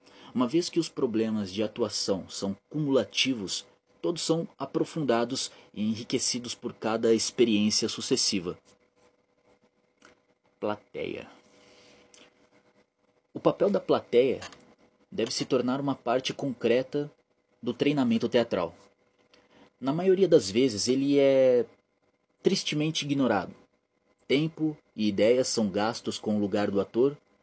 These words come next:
do cenógrafo, do diretor, do técnico, do administrador, et cetera. Mas o grupo maior para o qual seus esforços estão voltados, raramente é dada a mínima consideração. A plateia é considerada como um bando de xeretas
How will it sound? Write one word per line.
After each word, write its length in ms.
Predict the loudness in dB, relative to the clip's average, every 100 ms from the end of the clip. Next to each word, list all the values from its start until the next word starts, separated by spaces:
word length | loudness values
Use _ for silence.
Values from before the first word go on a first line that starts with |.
| -12
do 100 | -6
cenógrafo, 720 | -4 -2 -2 0 -2 -2 -6
do 120 | -6
diretor, 560 | -4 -4 -2 2 2 2
do 160 | -4
técnico, 560 | -2 0 0 -2 -6 -6
do 160 | -2 -2
administrador, 840 | 0 0 0 -2 -4 2 2 2
et 140 | -2
cetera. 460 | -4 -4 -2 -6 -8 _ _ -20 -4
Mas 180 | -2 -2
o 60 |
grupo 280 | 0 -2 0
maior 360 | -2 2 2 2
para 180 | 0 -2
o 40 |
qual 260 | 2 2 2
seus 260 | 0 -2
esforços 640 | -2 -2 0 0 -2 -8
estão 220 | -8 -6 -4
voltados, 640 | -4 -4 -4 -2 -2 -4 -8 -18 -18
raramente 840 | -6 -2 2 2 2 -2 -2 -4 -6 _ _
é 100 | -6
dada 500 | -4 -2 0 0 -2 -6 -10
a 80 | -4
mínima 380 | 0 2 2 0
consideração. 800 | -2 -4 -2 2 2 0 -4 -6 -12 _ _ _ _ _ _ _
A 80 | -14
plateia 760 | -2 -2 0 2 4 2 0 -8 -20 -8
é 80 | -6
considerada 560 | -4 0 2 2 0
como 260 | -4 -4 -4
um 100 | -4
bando 380 | 0 0 2 0
de 340 | 0 -2 0
xeretas 800 | 2 2 4 4 2 -2 -2 -2